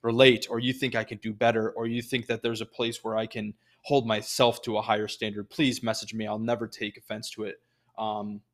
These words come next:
would really, really, really appreciate that. So with that being said,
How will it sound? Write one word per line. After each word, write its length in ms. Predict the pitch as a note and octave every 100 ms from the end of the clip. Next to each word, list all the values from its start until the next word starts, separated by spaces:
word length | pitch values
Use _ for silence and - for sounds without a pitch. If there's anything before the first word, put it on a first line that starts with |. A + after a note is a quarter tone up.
| _ _ _ _ _ _ _ _
would 220 | B2 G#2+
really, 240 | A#2 A#2 A2+
really, 180 | A2 G#2
really 220 | G#2+ G#2+
appreciate 500 | - G#2+ - G2+ -
that. 300 | G2+ - -
So 180 | C#3 A#2
with 240 | A2 G#2+
that 220 | B2+ A#2+
being 240 | - A2+ A2
said, 420 | - D3+ C#3+